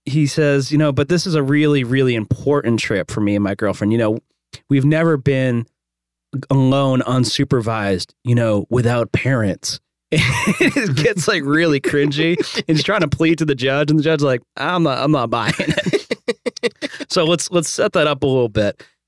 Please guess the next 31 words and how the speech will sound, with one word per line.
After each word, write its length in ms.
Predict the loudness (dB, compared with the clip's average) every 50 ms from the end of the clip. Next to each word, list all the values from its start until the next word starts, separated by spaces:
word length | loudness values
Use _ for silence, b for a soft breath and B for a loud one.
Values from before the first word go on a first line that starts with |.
| _ _
He's 260 | -2 0 0 2 2
in 100 | 2 0
the 80 | 2 2
waiting 340 | 2 2 2 2 2 0 0
room, 240 | 0 0 0 0
ready 200 | 0 0 0 -2
to 80 | -2 -2
be 100 | -4 -6
called 380 | -4 -4 -4 -2 -2 -2 0 0
into, 580 | -2 -2 -2 -2 -2 0 0 2 2 2 2
um, 320 | 0 0 -2 -4 -4 -6 -8 -6
the 100 | -6 -4
jury 240 | 0 0 0 0 0
box, 440 | -2 -2 -2 -4 -4 -6 -8 -12 -12 _ _ _ _ _ _
and 400 | -4 -2 -2 0 0 0 -2 -2
he's 180 | -2 -2 -2 -2
talking 400 | -2 -2 -2 -2 0 -2 -2 -2
to 160 | -2 -4 -6
Ronald, 520 | -4 -4 -2 -2 0 0 0 0 -2 -2 -4 -4
again, 520 | -6 -4 -4 -2 -2 -2 -2 -2 -4 -4 -4
the 160 | -4 -2 -2
one 500 | -2 -4 -6 -2 0 0 2 2 0 0
guy 380 | 0 -2 -2 -2 -4 -4 -2 -2
in 220 | -2 -2 -4 -4
this 140 | -4 -4 -4
whole 180 | -2 -2 -2 -2
production 520 | -2 -2 -2 -2 -4 -4 -6 -6 -6 -4
who 200 | -2 -2 -2 0 0
isn't 320 | -2 -2 -2 -2 -2 -4
an 100 | -4 -4
actor. 500 | -4 -6 -6 -8 -10 -10 -10 -10 -10 -12